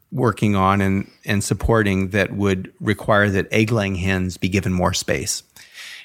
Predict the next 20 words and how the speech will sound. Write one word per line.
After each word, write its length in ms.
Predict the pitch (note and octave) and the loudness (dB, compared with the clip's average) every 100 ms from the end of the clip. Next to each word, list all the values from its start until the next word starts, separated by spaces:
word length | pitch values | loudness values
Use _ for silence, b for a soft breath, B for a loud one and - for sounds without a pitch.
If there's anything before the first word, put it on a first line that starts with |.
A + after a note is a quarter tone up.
| _ | _
And 140 | B2 B2 | 0 2
the 40 | |
United 300 | B2 C#3+ F#3+ | 4 2 2
Egg 240 | - D3 - | 2 -2 -2
Producers 400 | A2+ - - G2 | -2 -2 -4 -6
actually 320 | - A2+ - | -6 -4 -4
supports 540 | B2 A#2 - D#3 - - | -4 -4 0 -2 0 -6
this. 280 | - - - | -8 -8 -8
They 500 | - A2 A2+ A#2+ C3+ | -6 2 4 4 4
and 140 | A#2 G#2+ | 0 -2
the 60 | |
Humane 240 | F#2+ G#2 G#2+ | 0 0 0
Society 300 | - G#2+ G#2+ | -2 0 0
of 40 | |
the 80 | G#2 | 0
United 240 | G2 F#2+ | -2 -2
States 540 | - - C3+ - - - B B B B _ _ - | -2 0 0 0 -8 -14 B B B B _ _ -4
made 260 | B2+ A2+ A2 | 2 4 4
a 60 | |
compromise 920 | - A#2+ A#2+ B2 G2+ F2+ F#2+ G#2+ - | 2 0 2 2 2 2 0 -2 -6